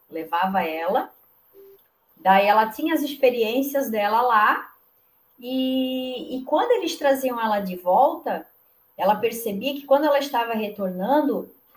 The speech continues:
ela olhava pro corpo dela, e, e quando dava aquele uom com,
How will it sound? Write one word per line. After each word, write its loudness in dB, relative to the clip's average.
ela 2
olhava 4
pro -8
corpo -4
dela, 4
e, -12
e -14
quando 2
dava 6
aquele -2
uom 4
com, -6